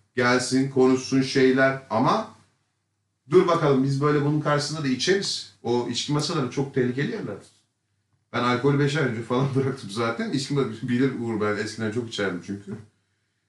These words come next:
Ee, alkol masaları çok tehlikeli. Orada çok işler bozulur, çok şeyler yapılır, çok fazla şeyler anlatılır. Sonra çok güzel sana geri dönüşler olur. Böyle çok eğlenceli dönüşleri olduğunu gördük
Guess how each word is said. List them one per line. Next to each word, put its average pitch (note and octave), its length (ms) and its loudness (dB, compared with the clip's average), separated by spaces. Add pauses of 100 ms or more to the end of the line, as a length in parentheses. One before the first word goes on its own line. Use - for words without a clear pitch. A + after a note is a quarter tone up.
(160)
Ee, G#2 540 6
alkol B2 260 2
masaları E3+ 320 0
çok F#3+ 180 0
tehlikeli. F#3+ 480 2
Orada D3+ 240 2
çok D3+ 200 -2
işler D3+ 380 -2
bozulur, B2+ 300 0
çok E3+ 160 -6
şeyler D3+ 260 -2
yapılır, F#3 280 -2
çok F3+ 200 -2
fazla D#3 220 -2
şeyler D3+ 400 0 (240)
anlatılır. D#3 800 0 (440)
Sonra D#3 280 0
çok - 240 0
güzel C#3 240 2
sana B2+ 220 0
geri A2+ 200 -4
dönüşler G2 340 -4
olur. D#2 160 -8 (540)
Böyle G#2 120 -2
çok - 220 6
eğlenceli B2+ 680 2
dönüşleri A#2+ 400 0
olduğunu A2 400 -2
gördük A2 280 0